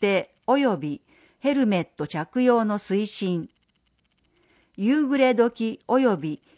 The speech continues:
夜間の交通事故防止。飲酒運転の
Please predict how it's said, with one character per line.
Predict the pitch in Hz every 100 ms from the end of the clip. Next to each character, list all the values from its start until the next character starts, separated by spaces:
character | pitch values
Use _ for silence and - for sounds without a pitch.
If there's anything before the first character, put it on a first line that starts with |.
| -
夜 | 220 302
間 | 277 233 185
の | 156
交 | - 214 254
通 | - 254
事 | 247 233
故 | 214 160
防 | 135 175
止。 | 185 - 170 151 _ _ _ _ _ _ _ _ _ _
飲 | 214 262
酒 | 277 277
運 | 254 269
転 | 247 - 175
の | 160 151